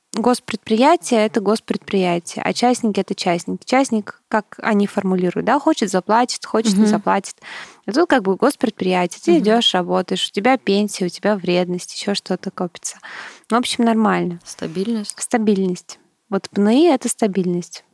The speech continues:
Speaker 1: Туда идут за стабильностью. Зарплата у сиделок пятнадцать тысяч, семнадцать тысяч. Но их периодически лишают штрафами. Там штраф могут достигать пяти тысяч, ещё что-то такое.
Speaker 2: За что штрафуют?
Speaker 1: Ну вот п-,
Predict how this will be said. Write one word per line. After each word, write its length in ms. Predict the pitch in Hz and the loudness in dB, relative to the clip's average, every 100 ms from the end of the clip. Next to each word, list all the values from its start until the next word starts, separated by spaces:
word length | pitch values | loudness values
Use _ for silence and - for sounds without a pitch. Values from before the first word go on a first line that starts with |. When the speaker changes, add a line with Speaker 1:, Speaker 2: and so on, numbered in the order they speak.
| _ | _
Speaker 1:
Туда 260 | 190 190 220 | -4 0 0
идут 180 | 196 185 | -2 -8
за 80 | 196 | -8
стабильностью. 720 | - 185 180 180 180 - 208 - - - - - | -6 -6 -2 -4 -4 -8 -12 -12 -14 -14 -14 -8
Зарплата 640 | - 226 262 302 349 285 | -2 0 4 4 4 2
у 100 | 254 262 | 2 2
сиделок 720 | - 208 226 247 233 202 - _ | -2 0 2 4 4 0 -8 _
пятнадцать 460 | - 240 302 - - | -2 2 2 0 0
тысяч, 320 | 320 - - | 2 0 -6
семнадцать 580 | - 240 220 214 - - | -4 0 2 2 -2 -6
тысяч. 480 | 208 - - - - _ - | -6 -6 -10 -12 -14 _ -6
Но 220 | 220 214 | 0 2
их 240 | 220 262 - | 4 2 2
периодически 720 | 247 226 202 233 - - 214 | 2 2 2 0 -4 -4 -4
лишают 480 | 202 - 233 220 - | -2 0 2 2 0
штрафами. 540 | - 208 214 - 196 | 0 0 0 -2 -6
Там 200 | - 190 | -4 -8
штраф 300 | - 196 202 - | -2 -2 -2 -2
могут 240 | 190 180 | -6 -6
достигать 360 | - - 190 - | -16 -6 -6 -6
пяти 300 | - - 254 | -8 -6 -2
тысяч, 320 | 247 220 - | -2 -4 -6
ещё 180 | - 220 | -6 -6
что-то 300 | - - - | -6 -12 -12
такое. 240 | - 175 208 | -8 -2 -2
Speaker 2:
За 100 | 214 | 0
что 180 | 185 175 _ - | -6 -8 _ -20
штрафуют? 600 | - 180 - 170 175 - _ _ _ - | -12 -12 -10 -14 -16 -20 _ _ _ -4
Speaker 1:
Ну 240 | 214 233 | 2 4
вот 160 | 311 349 | 6 4
п-, 180 | - 240 | -2 -18